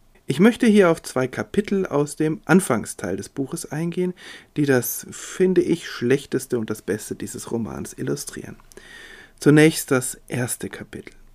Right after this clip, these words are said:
In den früheren Romanen Agathas waren die ersten Kapitel immer was Besonderes gewesen.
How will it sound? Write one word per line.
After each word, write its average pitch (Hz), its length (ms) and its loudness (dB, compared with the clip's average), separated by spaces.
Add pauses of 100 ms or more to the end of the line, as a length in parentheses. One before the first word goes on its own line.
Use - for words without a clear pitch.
(840)
In 160 100 -2
den 175 180 2
früheren 175 520 8
Romanen 123 640 0
Agathas 127 540 0
waren 117 240 0
die - 220 -4
ersten 127 340 -6
Kapitel 123 380 -2
immer 175 260 0
was 131 140 -6
Besonderes 113 640 -4
gewesen. - 420 -12